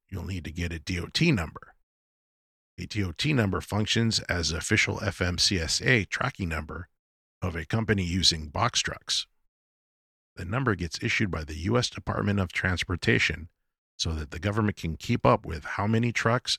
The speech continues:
and drivers a carrier has. Plus, the number also serves as a record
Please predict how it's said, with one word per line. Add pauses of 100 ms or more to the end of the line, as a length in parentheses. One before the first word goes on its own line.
and
drivers
a
carrier
has. (880)
Plus, (500)
the
number
also
serves
as
a
record